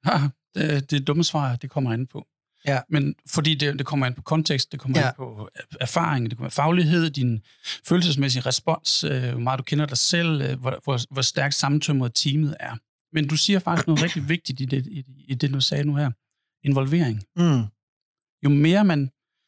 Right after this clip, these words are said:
Speaker 1: jo mere man, man taler med hinanden om, hvorfor man gør det her, hvad man gerne vil opnå, hvad præmissen er, jo bedre står man for at sige, "Okay, jeg, jeg accepterer præmissen om, at nu stramstyrer vi en lille smule
Speaker 2: Mm.
Speaker 1: for at lære noget."
Speaker 2: Mm.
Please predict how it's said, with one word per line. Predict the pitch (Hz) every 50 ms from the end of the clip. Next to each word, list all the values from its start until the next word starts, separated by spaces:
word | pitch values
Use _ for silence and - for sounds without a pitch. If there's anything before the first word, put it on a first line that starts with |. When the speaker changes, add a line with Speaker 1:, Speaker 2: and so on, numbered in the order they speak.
| _ _ _ _ _ _ _ _ _ _ _ _ _ _ _ _ -
Speaker 1:
jo | 151
mere | 156 185 202
man, | 208 190 165 160 -
man | 151 151 151 147
taler | - - 185 185 160 143
med | 143 135
hinanden | 131 139 139 139 139 160 165
om, | 156 147 139
hvorfor | - - 135 120 143 156 156 175
man | 160 143 139
gør | 131 143 147
det | 151 156
her, | 139 151 143
hvad | 127 139 135
man | 131 123
gerne | 120 135 143 156 151
vil | 139
opnå, | - 135 - - 147 131 131 127
hvad | 120 120 123 - _ -
præmissen | - - 135 131 131 143 170 - - - 127
er, | 127 117 107 127 123 _ _ _ _ _ _ _ _ _ _ _ _ _ _ _ _ - -
jo | - 139 131 - -
bedre | 139 143 160 170 156
står | - - 175 175 170 147
man | 131 117 110 117
for | - - 143 135
at | 127
sige, | - - 135 131 139
"Okay, | 135 - - 139 135
jeg, | 143 151 151 - - _ _ _ _ _ _ _ _ _ _ -
jeg | - -
accepterer | 151 151 - - 147 - - 190 156
præmissen | - - 147 139 143 170 175 180 147
om, | 139 135 139
at | 135
nu | 139 165
stramstyrer | 160 - - 156 143 170 175 - - 170 165 160 156
vi | 147 147
en | 139 131
lille | 143 160 170
smule | - - 156 147 151 156 165 160 -
Speaker 2:
Mm. | 151 160 196 214
Speaker 1:
for | - - 185 185 185
at | 160 135 143
lære | 135 131 131 135 151 170 185
noget." | 170 143 117 110 107 107 120 120 120 _ _ -
Speaker 2:
Mm. | 131 147 190 214